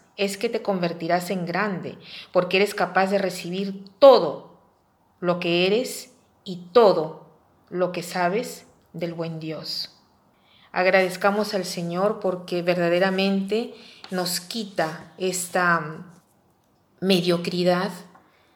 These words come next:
dándonos esta bellísima idea que verdaderamente es revolucionaria, porque la grandeza del hombre está en el recibir todo de su Dios.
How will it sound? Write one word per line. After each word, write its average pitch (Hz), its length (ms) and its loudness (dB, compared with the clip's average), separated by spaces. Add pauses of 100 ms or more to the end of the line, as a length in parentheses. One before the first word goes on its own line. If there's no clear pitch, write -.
(160)
dándonos 190 640 2
esta 190 260 -4
bellísima 185 600 -4
idea 170 720 0 (440)
que 190 120 0
verdaderamente 185 880 2
es 180 160 -4
revolucionaria, 175 1120 -2 (380)
porque 180 240 0
la 175 100 4
grandeza 175 580 0
del 175 180 0
hombre 175 300 0
está 180 220 -4
en 180 160 -4
el 180 140 -4
recibir 175 680 -6 (260)
todo 170 720 4
de 170 280 -4
su 208 440 -8
Dios. - 600 -14